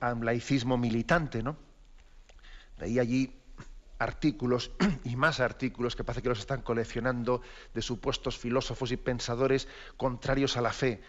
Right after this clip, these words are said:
que la fe es una invención del hombre, que el concepto de Dios no sé qué, y dale artículos y dale artículos. Y digo, "Oye, si no creen, ¿por qué se revuelven tanto?", ¿no? Yo, a mí no se me ocurriría desgastar mis fuerzas en una cosa en la que no creo.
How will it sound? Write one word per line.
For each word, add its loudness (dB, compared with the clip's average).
que -6
la -4
fe 4
es -2
una -2
invención -2
del 0
hombre, 2
que 0
el 0
concepto 0
de 2
Dios 2
no -2
sé -2
qué, 2
y -4
dale 4
artículos -2
y 0
dale 2
artículos. -2
Y -8
digo, -8
"Oye, -2
si -4
no 0
creen, -2
¿por 0
qué 0
se 2
revuelven 2
tanto?", -2
¿no? -8
Yo, -6
a -2
mí -2
no 0
se 0
me 0
ocurriría 2
desgastar 0
mis -2
fuerzas 0
en 4
una 2
cosa 0
en 0
la 0
que -4
no -4
creo. -2